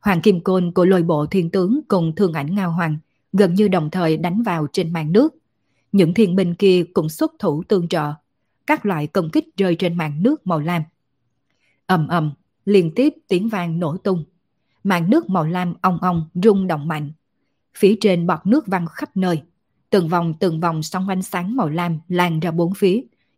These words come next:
nhưng cũng không bị công phá. Trong mắt của Hắc Long do vũ sư biến thành lóe lên hung quang, tựa hồ muốn làm gì.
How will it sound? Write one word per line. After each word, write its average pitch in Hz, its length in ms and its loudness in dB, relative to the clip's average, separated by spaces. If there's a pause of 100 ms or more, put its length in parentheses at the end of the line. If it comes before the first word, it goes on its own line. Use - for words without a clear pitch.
nhưng 180 300 2 (180)
cũng 175 280 0
không 170 280 0
bị 147 160 0
công 175 200 -4
phá. 170 300 -4 (1080)
Trong 185 220 0
mắt - 180 -2
của 180 100 2
Hắc 233 260 -4
Long 170 280 -2 (100)
do 175 300 0
vũ 165 200 0
sư 180 240 -2
biến 190 260 0
thành 156 320 -4
lóe 170 220 -2
lên 208 260 0
hung 170 200 -2
quang, 165 240 0 (520)
tựa 185 140 6
hồ 165 280 4
muốn 185 260 0
làm 208 220 0
gì. 160 180 2